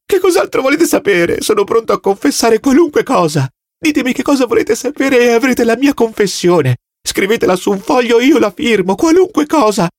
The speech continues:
ma non la stanza centouno." "Stanza centouno",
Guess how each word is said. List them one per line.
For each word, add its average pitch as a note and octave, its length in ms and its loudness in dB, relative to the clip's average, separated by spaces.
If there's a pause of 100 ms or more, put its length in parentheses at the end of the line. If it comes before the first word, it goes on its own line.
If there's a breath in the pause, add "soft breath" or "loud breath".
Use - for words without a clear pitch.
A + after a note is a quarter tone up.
(180)
ma - 160 -2
non A#3 300 0
la A3+ 120 0
stanza B3 540 -2
centouno." E4 880 2 (520)
"Stanza C#3+ 460 -4
centouno", C#3+ 800 0